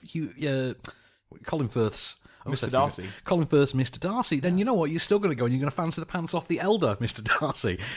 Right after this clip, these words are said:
Speaker 1: And it is that film. It has the fun. It has the, the, the requisite sort of nervous swagger that the Bridget Jones movies do. And there's enough laughs in there.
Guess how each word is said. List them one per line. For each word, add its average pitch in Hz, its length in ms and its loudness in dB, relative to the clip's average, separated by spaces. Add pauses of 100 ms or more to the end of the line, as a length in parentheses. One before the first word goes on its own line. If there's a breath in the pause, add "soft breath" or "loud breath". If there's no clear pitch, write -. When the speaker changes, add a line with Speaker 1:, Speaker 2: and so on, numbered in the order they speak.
(200 loud breath)
Speaker 1:
And 254 200 0
it 233 140 -2
is 302 160 0
that 294 220 -2
film. 311 260 4
It 175 120 0
has 285 260 -2
the 226 100 -2
fun. 87 300 -2
It 98 140 -4
has 247 340 -2
the, 135 240 -2
the, 113 200 -2
the 104 140 0
requisite 110 560 -2
sort 101 160 -6
of 98 80 -2
nervous 110 420 2
swagger 110 520 2
that 98 100 -2
the 101 80 -6
Bridget 98 240 -4
Jones 95 180 -4
movies 92 220 -6
do. 156 300 2 (440 loud breath)
And 190 540 0 (260)
there's 170 220 2
enough 170 240 4
laughs 165 320 -4
in 85 160 -2
there. 82 200 -4